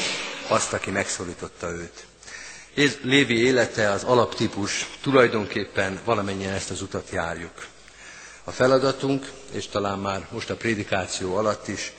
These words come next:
ebben törtük a fejünket, hogy a saját élet részleteinket behelyettesítsük Lévi élet történetébe.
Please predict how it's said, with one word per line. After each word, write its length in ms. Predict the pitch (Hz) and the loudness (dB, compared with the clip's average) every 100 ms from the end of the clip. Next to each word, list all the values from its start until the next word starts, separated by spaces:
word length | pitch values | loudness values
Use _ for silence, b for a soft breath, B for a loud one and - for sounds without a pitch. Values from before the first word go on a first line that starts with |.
| B B B | B B B
ebben 320 | - 107 101 90 | -6 -2 -2 -2
törtük 440 | 117 110 - 95 | 0 0 -2 -10
a 60 | - | -6
fejünket, 640 | - 113 117 - 98 - - B B B | -4 -2 -2 -2 -4 -4 -16 B B B
hogy 140 | 104 | -6
a 60 | 95 | -4
saját 540 | - 139 127 107 95 | 4 6 6 6 2
élet 380 | 107 117 98 87 | 0 0 0 -2
részleteinket 800 | - 107 - 101 - 98 92 95 | -2 -2 -2 -4 -4 -6 -6 -8
behelyettesítsük 1080 | 95 113 101 98 92 - 87 - 87 - 90 - B B B B | -2 -2 0 -2 -4 -8 -10 -10 -12 -12 -14 -16 B B B B
Lévi 380 | - 110 104 101 | -2 0 0 0
élet 240 | 95 87 82 | -2 -2 -4
történetébe. 1000 | - 90 - 92 85 - 92 82 82 | -6 -6 -6 -8 -8 -8 -10 -10 -12